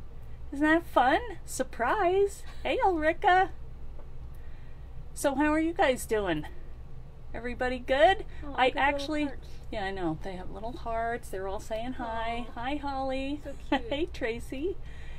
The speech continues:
Speaker 1: And Jane, Terry, how's it going? Michelle,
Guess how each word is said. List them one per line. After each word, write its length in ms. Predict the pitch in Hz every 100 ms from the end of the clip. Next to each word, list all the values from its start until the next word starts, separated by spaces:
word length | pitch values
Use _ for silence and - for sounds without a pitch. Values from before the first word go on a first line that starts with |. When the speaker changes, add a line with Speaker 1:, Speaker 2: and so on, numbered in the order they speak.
| - -
Speaker 1:
And 220 | 196 180
Jane, 480 | 208 185 208 277 381
Terry, 520 | - 214 208 254 330
how's 280 | 285 220 269
it 100 | 277
going? 380 | 320 381 302 190
Michelle, 840 | 202 - - 202 196 233 311 415